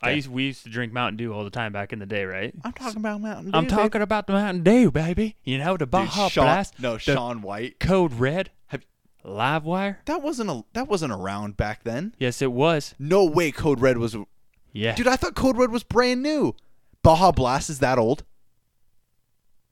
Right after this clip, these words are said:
Speaker 1: What are you talking
Speaker 2: No,
Speaker 1: about?
Speaker 2: there's no way Baja Blast is that old.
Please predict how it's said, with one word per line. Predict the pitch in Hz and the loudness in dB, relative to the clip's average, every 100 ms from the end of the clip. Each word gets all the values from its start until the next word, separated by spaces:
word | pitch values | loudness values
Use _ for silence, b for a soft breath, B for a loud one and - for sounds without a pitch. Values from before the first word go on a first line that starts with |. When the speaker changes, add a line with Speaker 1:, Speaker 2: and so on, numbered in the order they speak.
| _ | _
Speaker 1:
What | 120 139 190 | 0 2 4
are | |
you | 185 147 | 2 0
talking | 151 156 165 - 127 | -2 -2 -2 -4 -4
Speaker 2:
No, | 147 180 | 0 0
Speaker 1:
about? | 156 | 0
Speaker 2:
there's | 170 | 0
no | 190 | 4
way | 185 165 | 4 6
Baja | 135 139 | 4 4
Blast | 123 120 - | 4 2 -2
is | |
that | 107 104 | -4 -4
old. | 90 | -6